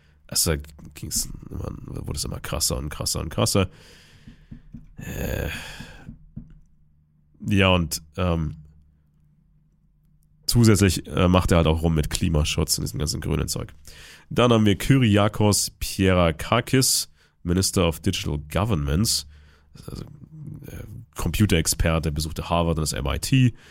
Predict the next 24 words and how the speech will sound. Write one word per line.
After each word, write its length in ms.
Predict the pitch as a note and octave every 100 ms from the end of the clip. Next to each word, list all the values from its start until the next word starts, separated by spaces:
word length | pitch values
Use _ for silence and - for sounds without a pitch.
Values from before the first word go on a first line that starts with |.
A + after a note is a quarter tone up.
| - - _ _ _ _ _ _
Forschung 580 | - - F2+ F#2 G2+ F2+
über 200 | E2+ E2
Wirtschaftswachstum 840 | F2 F#2+ E2 E2+ - - F2 D#2+ C#2
und 80 |
so 260 | D2 C2+ B1+ - - -
Zeugs. 360 | - - - - _ - - - - -
Elizabeth 760 | - D#3 G#3 E3+ C3+ A2+ - - - -
Economy, 600 | A2+ - A#2 G2 B1+ -
die 140 | F#2
heißt 200 | G#2 G2+
wirklich 280 | A2+ A2+ E2+
so, 120 | D2+
Elizabeth 400 | - G#2 A2 G#2+
Economy, 500 | G2+ - B2 C3+ A#2+
Senior 360 | A2 - B2+ A2+
Fellow 380 | - A2+ A#2+ G2+
an 60 |
der 140 | F#2+ F#2+
Hoover 260 | C#3 C3+
Institution 560 | G#2+ G2 F#2+ - A2 G2
an 40 |
der 60 | D#2+
Stanford 440 | - F2 G2 G#2
University 580 | F#2 F#2 F#2 - F#2 F2+